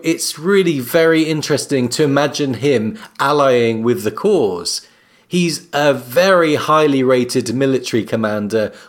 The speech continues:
with a huge host of men that would otherwise be fighting for the Tyrells.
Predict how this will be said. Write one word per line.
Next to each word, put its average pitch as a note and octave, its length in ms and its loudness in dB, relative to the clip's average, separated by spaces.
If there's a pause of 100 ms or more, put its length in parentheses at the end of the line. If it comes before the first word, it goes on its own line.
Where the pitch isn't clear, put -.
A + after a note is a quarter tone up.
with D#3+ 140 -2
a E3+ 60 -2
huge G#3 520 -2
host D#3 300 -2
of G#2+ 120 -2
men A#2+ 400 -2 (320)
that D3 180 2
would D3+ 240 -2
otherwise B2+ 720 0
be B2+ 240 -4
fighting C#3+ 640 -2
for C3+ 220 -4
the A#2+ 100 0
Tyrells. A#2 920 0